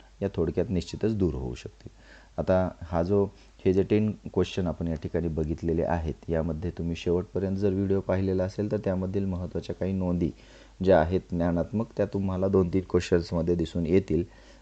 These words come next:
बाकी असं काही एवढा अवघड टॉपिक हा नाही आहे. यामध्ये तुम्हाला पॉझिटिव्हली माइंडने तुम्ही क्वेश्चन व्यवस्थित वाचून आन्सर त्या ठिकाणी काढायचं आहे. ओके, तर सरावासाठी तुमच्यासाठी हा क्वेश्चन या ठिकाणी देण्यात आलेला आहे. अध्ययन अध्यापनातील उणिवा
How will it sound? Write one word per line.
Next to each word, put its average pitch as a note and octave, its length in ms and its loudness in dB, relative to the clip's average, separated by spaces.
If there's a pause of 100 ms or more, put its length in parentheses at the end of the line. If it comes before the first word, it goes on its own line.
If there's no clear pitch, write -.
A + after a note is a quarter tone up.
(100)
बाकी E2 260 2
असं F#2+ 240 2
काही G2 280 2
एवढा G2 280 2
अवघड F2+ 440 2
टॉपिक F#2 260 -2 (100)
हा F2+ 80 -2
नाही D#2+ 340 -4
आहे. - 240 -6 (220)
यामध्ये F#2+ 360 2
तुम्हाला F#2 380 -4
पॉझिटिव्हली G2 640 -2
माइंडने F#2 400 -2
तुम्ही F#2 320 -4
क्वेश्चन F#2 340 -6
व्यवस्थित F2 480 -4
वाचून F#2 380 -2 (120)
आन्सर E2 320 -6
त्या F2 200 -6
ठिकाणी F2 340 -6
काढायचं D2+ 540 -2 (500)
आहे. D#2+ 280 2 (400)
ओके, A#2+ 200 2 (320)
तर E2+ 40 -2
सरावासाठी G2+ 680 0
तुमच्यासाठी F#2+ 460 -6
हा F#2 100 -2
क्वेश्चन F2+ 420 -2
या F2+ 100 0
ठिकाणी F2 360 -4
देण्यात E2+ 320 0
आलेला D#2 280 0
आहे. D#2+ 240 -2 (400)
अध्ययन G2 380 6
अध्यापनातील G2 800 2
उणिवा G2+ 460 8